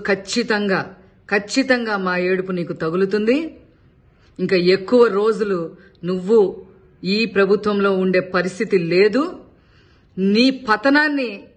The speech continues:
ఈ చేనేత వర్గం, చేనేత కుటుంబానికి సంబంధించిన ప్రతి మహిళ కూడా తప్పక చూస్తుంది. ఇది గుర్తుపెట్టుకోమని చెప్పి ఈ సందర్భంగా నేను చెప్తున్నాను. ఏంటండి,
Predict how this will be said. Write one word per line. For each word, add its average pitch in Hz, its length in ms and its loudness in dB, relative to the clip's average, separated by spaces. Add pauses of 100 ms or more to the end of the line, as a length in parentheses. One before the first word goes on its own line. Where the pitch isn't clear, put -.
(340)
ఈ 185 140 -2
చేనేత 202 480 0
వర్గం, 180 400 0 (380)
చేనేత 202 420 0
కుటుంబానికి 185 640 -2
సంబంధించిన 170 680 -6
ప్రతి 170 360 -4 (160)
మహిళ 175 400 0
కూడా 202 320 0 (600)
తప్పక 269 400 2 (160)
చూస్తుంది. 240 640 0 (380)
ఇది 156 200 -6
గుర్తుపెట్టుకోమని 220 880 0
చెప్పి 190 260 0 (500)
ఈ 175 60 -2
సందర్భంగా 170 680 -4
నేను 156 220 -4
చెప్తున్నాను. 151 480 -14 (340)
ఏంటండి, 214 520 -2